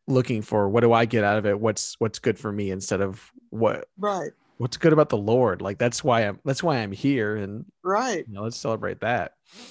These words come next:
Speaker 2: Yeah. And you're gonna see, uh, in a gospel-shaped church, things aren't gonna be perfect,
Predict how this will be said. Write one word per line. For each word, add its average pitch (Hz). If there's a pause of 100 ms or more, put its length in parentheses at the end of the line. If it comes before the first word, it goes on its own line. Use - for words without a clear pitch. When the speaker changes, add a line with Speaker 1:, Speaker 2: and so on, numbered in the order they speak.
(520)
Speaker 2:
Yeah. 170
And 170
you're 226
gonna 233
see, 208
uh, 151 (800)
in 185
a 190
gospel-shaped 202
church, 165 (1120)
things 262
aren't 226
gonna 208
be 185
perfect, -